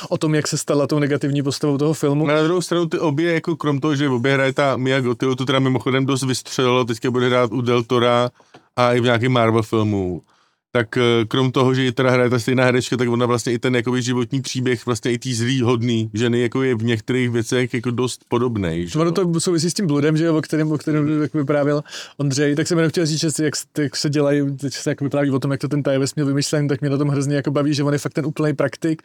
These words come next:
Speaker 2: Jo.
Speaker 1: Řekl si prostě, „Natočíme tohle“, měli tenhle nápad. Vody, teď se jako řeší, proč se to odehrál devatenáct set osmnáct,
Speaker 2: Hmm.
Speaker 1: tuším, že to devatenáct set osmnáct,
Speaker 2: Hmm.
Speaker 1: a on prostě říká, „My jsme vzali tu starou paní, odečetli jsme, kolik jí
Speaker 2: Jo.
Speaker 1: jako
Speaker 2: A zároveň
Speaker 1: vyšlo
Speaker 2: to
Speaker 1: nám
Speaker 2: vy-,
Speaker 1: to do
Speaker 2: ale
Speaker 1: toho
Speaker 2: zároveň
Speaker 1: roku.“
Speaker 2: to vypadá jak melodrama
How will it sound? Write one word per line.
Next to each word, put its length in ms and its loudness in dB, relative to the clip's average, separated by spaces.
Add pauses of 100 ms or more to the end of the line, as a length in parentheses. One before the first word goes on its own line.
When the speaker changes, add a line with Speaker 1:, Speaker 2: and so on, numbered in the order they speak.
Speaker 2:
Jo. 180 0 (140)
Speaker 1:
Řekl 240 0
si 120 -2
prostě, 240 -2
„Natočíme 380 -2
tohle“, 260 0
měli 240 2
tenhle 240 0
nápad. 340 0 (280)
Vody, 300 0
teď 140 -4
se 140 -2
jako 180 0
řeší, 220 -2
proč 160 -2
se 80 -2
to 100 0
odehrál 280 2
devatenáct 380 0
set 120 -4
osmnáct, 540 -2 (120)
Speaker 2:
Hmm. 200 -2
Speaker 1:
tuším, 200 -2
že 100 0
to 60 -2
devatenáct 320 0
set 80 -2
osmnáct, 360 -2
Speaker 2:
Hmm. 180 -10
Speaker 1:
a 0 -
on 120 0
prostě 220 -2
říká, 240 0
„My 80 0
jsme 120 -2
vzali 160 0
tu 80 -2
starou 240 0
paní, 220 0
odečetli 420 0
jsme, 360 0
kolik 300 -2
jí 60 0
Speaker 2:
Jo. 100 2
Speaker 1:
jako 200 2
Speaker 2:
A 40 0
zároveň 240 2
Speaker 1:
vyšlo 100 2
Speaker 2:
to 40 2
Speaker 1:
nám 100 4
Speaker 2:
vy-, 40 4
Speaker 1:
to 60 2
do 80 2
Speaker 2:
ale 80 4
Speaker 1:
toho 100 4
Speaker 2:
zároveň 280 4
Speaker 1:
roku.“ 100 4
Speaker 2:
to 40 4
vypadá 320 2
jak 140 2
melodrama 640 4